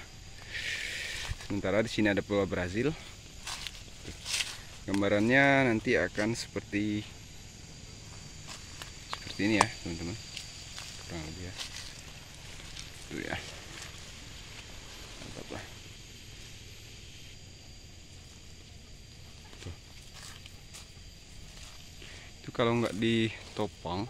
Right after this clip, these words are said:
atau ditongkat, udah banyak yang patah ya, teman-teman, kasusnya. Udah begitu, kita menghindari penguapan tanah untuk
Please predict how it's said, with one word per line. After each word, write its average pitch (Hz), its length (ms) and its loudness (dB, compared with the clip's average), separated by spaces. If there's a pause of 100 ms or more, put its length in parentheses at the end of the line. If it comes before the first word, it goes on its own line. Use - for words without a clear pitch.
(1040)
atau 101 160 -2
ditongkat, 95 560 0 (1700)
udah 107 240 2
banyak 113 240 2 (320)
yang 107 320 4
patah 107 320 8
ya, 101 60 4 (240)
teman-teman, 101 420 -2
kasusnya. - 540 2 (1300)
Udah 101 560 8
begitu, 101 480 8 (240)
kita 117 240 6
menghindari 113 560 10
penguapan 104 560 6
tanah 98 320 4 (1200)
untuk 107 240 0